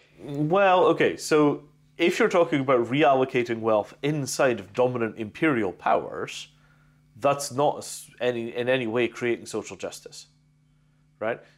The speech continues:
If you're stealing from the world at gunpoint, which is basically the business model of empire, you know, a prince is nothing but a stationary bandit, um,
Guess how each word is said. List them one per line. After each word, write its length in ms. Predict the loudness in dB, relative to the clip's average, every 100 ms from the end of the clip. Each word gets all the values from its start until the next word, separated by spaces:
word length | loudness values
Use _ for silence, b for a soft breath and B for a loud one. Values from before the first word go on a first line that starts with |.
| _
If 160 | -8 -4
you're 100 | -4
stealing 640 | -4 -6 -4 0 0 0
from 220 | -8 -6
the 80 | -2
world 320 | 0 2 0
at 100 | -6
gunpoint, 520 | -2 -2 -4 -16 -18 -16 -16
which 140 | -10
is 80 | -4
basically 380 | -2 -4 -4 -8
the 80 | -6
business 380 | -8 -6 -10
model 260 | -8 -8 -10
of 80 | -12
empire, 600 | -14 -14 -18 -12 -12 -12 _ _ _ _ _ _
you 60 | -10
know, 140 | -8 -8
a 100 | -8
prince 360 | -4 -4 -4
is 140 | -10 -8
nothing 260 | -8 -8
but 100 | -12
a 40 | -14
stationary 600 | -8 -8 -6 -10 -10 -8
bandit, 520 | -6 -6 -6 -12 -14 _ B B B B B _
um, 400 | 2 2 0 -4